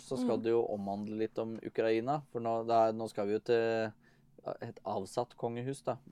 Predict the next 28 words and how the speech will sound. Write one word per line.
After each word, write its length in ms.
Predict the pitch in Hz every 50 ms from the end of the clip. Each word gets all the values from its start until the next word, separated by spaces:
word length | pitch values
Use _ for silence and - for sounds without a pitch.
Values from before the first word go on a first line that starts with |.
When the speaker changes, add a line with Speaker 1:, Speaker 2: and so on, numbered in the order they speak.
| -
Speaker 1:
men 100 | 120 113
denne 420 | 110 104 101 101 101 104 104 107 - 113
russiske 460 | 110 101 - - 107 101 - - 113
storhertugen 840 | - - 113 101 104 - 98 - - 104 - 117 110 107 107 104 98
Georg 300 | 107 104 98 98 104 101 107
Mikhailovich, 920 | 107 107 104 - - 107 101 98 110 113 135 143 - - - - - - - - - _ - - - - - - - - - - - -
som 680 | - - - 143 147 151 151 151 151 151 156 151 147 131 113 110 110 110 110 113 - 117 139 156
var 160 | 165 170 175
litt 500 | 185 190 196 202 247 247 - - - - -
tvetydig 680 | - 175 160 131 113 - - 131 123 120 131 139 135 127
i 20 | 113
sin 160 | 135 127 120
uttalelse 560 | 113 110 104 - 117 113 113 107 - - 123
om 480 | 101 101 104 101 104 104 104 104 104 - - _ _ _ _ _ _
invasjonen 500 | 104 107 107 107 107 104 107 113 101 98
av 80 | 98 101
Ukraina. 460 | 98 - 110 104 95 90 98 95 - - -
Speaker 2:
<laughs> 340 | 113 - - - - - -
Speaker 1:
Som 340 | - - - - - - 131
ikke, 720 | 120 - - 117 113 110 110 110 110 110 107 107 104 104 104 - - - - - - - -
det, 180 | 131 139 135 131
den 200 | 143 143 143 139
falt 240 | - 139 123 - 147
ikke 180 | 131 147 147 143 -
helt 300 | 139 123 120 117 117 -
i 60 | 135
god 260 | 120 110 113 110 113
jord 340 | 110 107 104 104 110 113 110